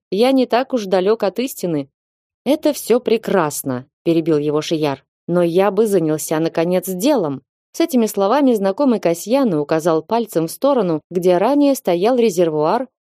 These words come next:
с телом отца Ионаса, и полог невидимости словно растаял, вновь явив нашим взором огромную стеклянную колбу, заполненную жидкостью. Внутри плавало тело старшего из семейства Кохтов, но только с более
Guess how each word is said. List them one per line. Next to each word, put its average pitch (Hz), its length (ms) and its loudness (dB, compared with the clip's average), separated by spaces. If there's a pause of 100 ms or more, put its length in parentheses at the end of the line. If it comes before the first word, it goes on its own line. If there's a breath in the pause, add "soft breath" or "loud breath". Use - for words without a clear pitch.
(120)
с - 100 -18
телом 294 320 0
отца 208 320 0
Ионаса, 175 640 0 (260)
и 170 120 -2
полог 165 360 0
невидимости 170 680 -2
словно 190 380 0
растаял, 196 720 -2
вновь 240 400 0
явив 185 420 0
нашим 180 400 -2
взором 220 560 0
огромную 226 680 2
стеклянную 190 680 -2
колбу, 160 640 0 (100)
заполненную 202 760 0
жидкостью. 143 720 -8 (160)
Внутри 175 420 0
плавало 160 480 0
тело 214 320 0
старшего 202 540 -4
из 147 160 -2
семейства 170 500 -2
Кохтов, 156 560 -4 (100)
но 196 140 0
только 190 320 2
с 180 80 -2
более 208 480 2